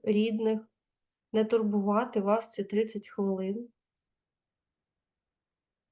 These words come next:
Це значить просто сісти або лягти. Але якщо лягаючи ви зразу засинаєте, то тоді сідайте. І навіть якщо ви засинаєте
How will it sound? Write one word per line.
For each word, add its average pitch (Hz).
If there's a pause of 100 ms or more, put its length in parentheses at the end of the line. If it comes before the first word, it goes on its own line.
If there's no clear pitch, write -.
(260)
Це 233
значить 302
просто 277
сісти 220 (920)
або 214
лягти. 226 (1000)
Але 240
якщо 226
лягаючи 233
ви 208
зразу 214
засинаєте, 220
то 202
тоді 202
сідайте. 190 (1700)
І 226
навіть 285
якщо 262
ви 254
засинаєте 240